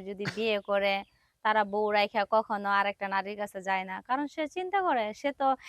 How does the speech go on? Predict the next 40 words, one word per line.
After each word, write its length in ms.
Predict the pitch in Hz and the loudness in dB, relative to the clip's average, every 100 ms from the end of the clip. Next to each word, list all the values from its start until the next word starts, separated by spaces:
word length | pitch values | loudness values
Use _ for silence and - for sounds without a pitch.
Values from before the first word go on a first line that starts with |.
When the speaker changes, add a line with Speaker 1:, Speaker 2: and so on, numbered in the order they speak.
| - - | -16 -4
Speaker 1:
অ্যা, 180 | - 233 | 4 6
<laughs> 360 | - 262 302 269 - 392 - - | 6 4 0 -2 -12 -18 -4 2
এক 140 | 285 - | 2 2
নারী 260 | 359 339 262 | 2 2 4
চালাইতে 360 | 269 285 277 294 | 4 4 2 4
পারবে 220 | 277 226 | 4 4
না, 80 | 214 | 2
তাহলে 220 | 233 226 | 2 4
আরেক 220 | 226 262 | 2 2
নারী 240 | 277 262 262 | 0 -2 -2
কিভাবে 340 | 247 214 196 | -2 -2 -2
চালাবে? 380 | 196 208 208 196 214 | -2 -2 -2 -4 -6
সবসময় 520 | 226 214 - 240 349 - - - _ | -6 -6 -4 -2 -2 -4 -18 -20 _
এই 100 | 214 | -2
গানটা 260 | 208 220 214 | 0 2 2
মাথায় 340 | 202 202 220 214 | 2 -2 -4 -8
রাখে। 280 | 175 - 180 - | -8 -10 -16 0
আর 180 | 254 294 - | 4 4 6
এং 140 | 277 349 | 4 6
বয়সের 320 | 381 392 403 | 4 4 2
ছেলেরা 360 | 403 381 381 330 | 4 6 6 4
কি 140 | 370 370 | 2 2
করে? 260 | 302 208 185 - _ _ - | 4 4 0 -8 _ _ 2
আজকে 320 | 277 311 - 359 | 4 4 6 6
ঘরে 240 | 262 262 | 10 8
বউ 220 | 254 262 269 | 8 6 10
রাইখা 380 | 311 339 - 233 202 | 10 10 8 6 6
শুয়ায় 420 | - 302 359 370 | 4 8 10 10
থুয়ে 220 | 370 349 | 8 8
দেখবেন 320 | 330 285 285 285 | 8 6 4 6
যে 80 | |
আরেকটা 360 | 269 269 285 254 | 6 6 4 0
মাইয়ার 280 | 233 233 247 | 2 2 2
সাথে 280 | - 240 269 - - _ | -2 -2 0 0 -6 _
রং 160 | 240 254 262 | 4 4 4
তামসা 320 | 285 269 233 | 2 2 2
করার 240 | 233 240 226 | 4 4 2
জন্য 180 | 185 180 | -2 -6
চইলা 260 | 226 220 214 | -2 0 0
গেছে। 300 | 214 - | -2 -4